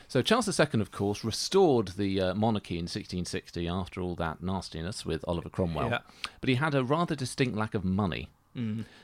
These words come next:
Speaker 1: So King John the Fourth of Portugal provided him with a five hundred thousand pound dowry in cash, as well as sugars and spices, the African trading enclave of Tangiers, the right to trade freely to Brazil and the East Indies,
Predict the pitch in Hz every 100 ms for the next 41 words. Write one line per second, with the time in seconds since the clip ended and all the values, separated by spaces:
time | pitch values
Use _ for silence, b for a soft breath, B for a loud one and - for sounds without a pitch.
0 | B - 107 196 214 180 131 - 117 98
1 | - 147 - - 69 82 - 104 127 143
2 | 85 - 80 85 98 98 - 170 190 185
3 | - 160 147 127 - 131 123 110 104 -
4 | 113 107 101 90 113 107 82 62 65 107
5 | _ _ 117 110 104 - - 104 - -
6 | _ _ _ _ _ _ - B B _
7 | 110 101 120 196 107 87 87 - - -
8 | 104 90 110 101 80 - 101 87 - 95
9 | 101 - B B B 127 151 147 - 123
10 | 113 120 117 104 98 92 101 98 82 -
11 | 92 90 87 87 101 - B B - 117
12 | 175 190 - - 123 110 - 190 147 110
13 | 98 92 104 90 98 104 98 95 92 92
14 | - 98 95 92 95